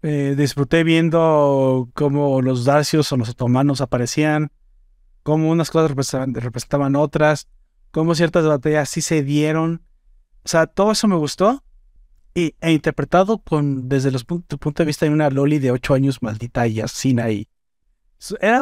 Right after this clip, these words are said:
es muy raro. Es que los, los japo-, los, los japoneses son los únicos que pueden hacer esas combinaciones extrañas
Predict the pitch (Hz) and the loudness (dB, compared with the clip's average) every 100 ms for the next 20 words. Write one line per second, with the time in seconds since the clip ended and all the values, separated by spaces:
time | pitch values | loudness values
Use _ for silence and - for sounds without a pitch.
0 | 285 285 320 330 254 214 196 190 285 285 | 0 0 2 4 4 2 0 0 0 0
1 | - 185 180 185 - 196 190 180 208 185 | -2 -4 -2 -2 -4 -6 -6 -2 0 0
2 | 175 190 240 262 - 262 233 254 247 - | 0 0 0 0 2 2 4 0 0 -2
3 | 175 190 202 220 226 - 180 160 147 180 | -2 0 0 -2 -4 -2 0 0 -2 -4
4 | - 151 - 143 185 262 | -4 -4 -2 0 0 -2